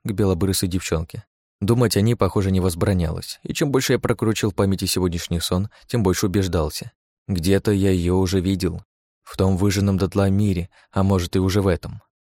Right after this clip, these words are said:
Чуть другой, может, повзрослевший, изменившийся, но с такими же синими глазами, которые... Из размышлений меня вырвал негромкий шум, доносившийся со стороны не до конца закрытой двери. Похоже, воинство Арины Степановны уже суетилось,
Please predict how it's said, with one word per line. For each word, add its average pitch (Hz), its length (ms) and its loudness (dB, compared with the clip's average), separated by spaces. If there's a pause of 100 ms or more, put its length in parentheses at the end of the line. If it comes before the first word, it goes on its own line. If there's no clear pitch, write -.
(320)
Чуть 117 200 -2
другой, 127 360 2
может, 85 260 -2
повзрослевший, 92 800 0
изменившийся, 92 680 -2 (240)
но 98 120 2
с - 80 -2
такими 104 300 0
же 101 140 0
синими 101 360 0
глазами, 95 520 0
которые... 87 540 -4 (880)
Из 92 140 0
размышлений 165 540 2
меня 143 240 2
вырвал 139 240 2
негромкий 107 500 -2
шум, 85 320 -6
доносившийся 87 640 0
со 92 140 -2
стороны 95 340 2
не 90 140 2
до 87 100 -2
конца 95 300 -2
закрытой 90 420 -2
двери. 85 380 -2 (500)
Похоже, 139 340 2
воинство 127 380 2
Арины 113 240 2
Степановны 107 600 0
уже 95 180 2
суетилось, 85 680 -4